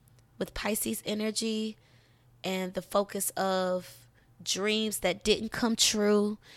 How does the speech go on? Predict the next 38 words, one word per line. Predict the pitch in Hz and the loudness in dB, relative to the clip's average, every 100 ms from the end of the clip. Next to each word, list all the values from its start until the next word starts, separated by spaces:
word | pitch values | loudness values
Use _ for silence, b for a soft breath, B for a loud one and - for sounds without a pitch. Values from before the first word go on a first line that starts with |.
| B | B
fantasies | - - 214 220 - 214 - 214 214 - | -16 6 6 6 2 0 2 2 2 2
that | 190 | 2
have | 202 190 - | 0 -2 0
ended, | 202 202 214 208 202 202 - b b b b b - | 2 2 2 2 2 0 -2 b b b b b -2
passions | 208 208 220 226 220 | 2 2 2 2 0
and | 202 185 | -2 -4
creative | - 196 208 208 | -2 2 4 2
spirits | - - 196 202 196 - | 2 0 4 4 4 2
that | 190 | 0
have | 196 196 | 0 -2
been | - 185 185 | -2 -2 0
lost. | 185 196 208 - 214 | -2 0 0 -2 -2
It | |
could | - 196 | -6 0
be | 208 | 0
a | 190 | 2
very | 180 185 202 | 0 0 -2
depressing | - - 185 196 196 214 | -4 -4 -4 -2 -4 -2
time | - 202 214 | 0 0 0
for | - | -2
a | 185 | -4
lot | 190 185 | -2 -4
of | 185 - | -4 -6
people | 196 196 220 247 - _ B B B B B B B - | -6 -2 0 0 -2 _ B B B B B B B -4
because | 202 - 190 208 | -2 0 0 0
we | - | 0
are | 196 202 | 2 2
moving | 208 202 208 | 2 0 -2
into | 196 - | -4 -4
the | 202 | -2
spring | 202 - - 214 | -4 -2 -2 -2
season. | 220 - 220 214 202 | -2 0 0 0 -2
We | 190 | -2
did | 180 196 196 | 0 2 2
have | 214 196 196 | 0 0 2
Valentine's | 190 202 208 208 202 - | 0 0 -2 -2 -2 0
Day | 202 202 | 2 2
where | 190 190 | 2 0